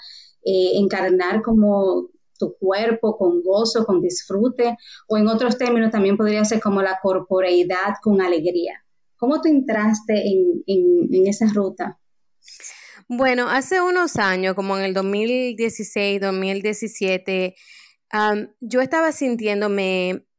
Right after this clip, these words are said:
Speaker 2: un poco desconectada, no solamente desconectada de mí misma, pero desconectada de mis relaciones. Y aunque estaba,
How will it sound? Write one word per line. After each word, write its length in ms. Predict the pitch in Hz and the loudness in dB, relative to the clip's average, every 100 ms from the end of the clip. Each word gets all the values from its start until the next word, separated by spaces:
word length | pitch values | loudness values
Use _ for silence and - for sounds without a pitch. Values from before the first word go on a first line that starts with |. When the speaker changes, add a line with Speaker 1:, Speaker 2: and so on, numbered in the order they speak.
| _ _ - | _ _ -6
Speaker 2:
un 120 | 233 | -4
poco 200 | 233 240 | -2 -2
desconectada, 920 | 247 233 233 208 196 - 151 151 - - | -2 -2 -4 -4 -4 -6 -4 -6 -8 -8
no 120 | 208 | -6
solamente 440 | 202 233 226 226 | -4 -4 -4 -4
desconectada 640 | 220 214 208 202 202 208 202 | -4 -2 -4 -4 -2 0 0
de 100 | 196 | -2
mí 160 | 190 | -2
misma, 440 | 214 302 269 226 220 | 0 0 0 -2 -2
pero 220 | 190 185 | -4 -2
desconectada 600 | 180 180 180 170 196 190 | -4 -4 -6 -4 -2 0
de 80 | 190 | -2
mis 180 | 185 185 | -4 -4
relaciones. 760 | 185 180 - 226 226 233 226 - - - - - | -4 -4 -6 -4 -2 -2 -4 -8 -20 -20 -20 -12
Y 160 | - 254 | -4 0
aunque 280 | 254 254 254 | 2 0 -2
estaba, 640 | 247 262 294 349 330 | 0 2 2 2 2